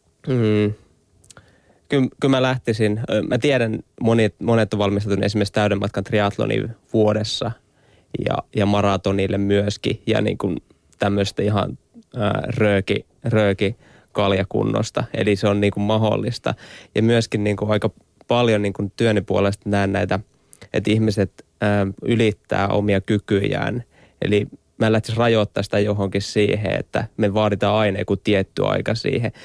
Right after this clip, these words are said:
Se on kuitenkin henkilökohtainen asia, se riippuu kaikki, mitä sä oot tehnyt koko lop-, koko tähän mennessä elämässä aikana. Ja, ja tota,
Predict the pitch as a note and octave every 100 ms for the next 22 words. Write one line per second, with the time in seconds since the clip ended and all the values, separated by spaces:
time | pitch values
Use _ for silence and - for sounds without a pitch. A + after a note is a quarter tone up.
0 | - - A#2+ C3 B2+ B2 C3 A#2+ G#2+ G2+
1 | G#2 G#2+ G2+ G2+ G2+ G2 A2+ A#2 A2+ A#2+
2 | A2 A#2 G#2 F#2+ G2+ G#2 G2+ A#2 A2 G#2
3 | G2+ G#2 G#2+ - - - - B2 - A2+
4 | G#2+ G#2+ - - - - - A2+ G#2 G#2
5 | G#2 G2 G2 G2 G2+ G2+ - - - -
6 | A2 _ - - _ G2+ F#2+ G#2+ G2 G2+
7 | F#2+ G2+